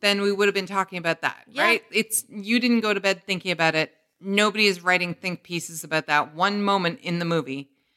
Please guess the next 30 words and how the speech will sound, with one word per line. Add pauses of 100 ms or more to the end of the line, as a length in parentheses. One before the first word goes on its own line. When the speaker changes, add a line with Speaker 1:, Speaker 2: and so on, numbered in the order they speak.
(420)
Speaker 1:
And
that
doesn't
mean
it's
bad. (100)
It
just
means
it's
Speaker 2:
Well,
I
hate
to
extend
the
conversation,
but
I
also
don't
think
that
way
about (180)
the
rock
movies
that
are